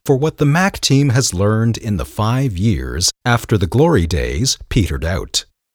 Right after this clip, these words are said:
I suspect we would hear similar stories from, say, the nineteen eighty-four Olympic hockey team, or from any group that has worked closely together for a common and worthy goal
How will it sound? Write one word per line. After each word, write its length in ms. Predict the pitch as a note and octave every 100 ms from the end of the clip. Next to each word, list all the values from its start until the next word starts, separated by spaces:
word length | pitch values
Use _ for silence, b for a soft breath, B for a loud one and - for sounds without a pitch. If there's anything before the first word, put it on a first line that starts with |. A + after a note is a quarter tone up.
| _ _ _ -
I 100 | G3+
suspect 560 | F#3+ C3 - B2+ G#2 -
we 160 | B2
would 140 | C3 E2+
hear 200 | F2 D2
similar 460 | - F#3+ A#2+ D2+
stories 600 | C2+ - D#2 A#1+ D2+ A#2+ -
from, 460 | A#2 G2 F#2 F2+ -
say, 440 | - G2 D#2 C#2+ D2+ -
the 100 | C#3
nineteen 360 | B2 A#2+ B2+
eighty-four 460 | A2 G2+ - G#2 F#2+
Olympic 400 | G2+ G2 E2+ -
hockey 380 | D3 D3+ F#2+ C#2+
team, 440 | - B1+ G#1+ G#1 - _ _ _ -
or 160 | B2+
from 180 | - A2+
any 220 | B2+ G#3
group 320 | A2+ C#2+ B1+
that 140 | - E2+
has 200 | G2 -
worked 320 | A2+ A2 -
closely 460 | - B2+ D#3 F#2 D2
together 480 | D2 C#2 B1+ D#2+ - -
for 240 | - G2
a 60 | E2+
common 400 | - G#2+ B2+ B2
and 160 | F2 F#2+
worthy 320 | A2 F#2 E2+
goal 480 | G2 C#3 C#2+ F2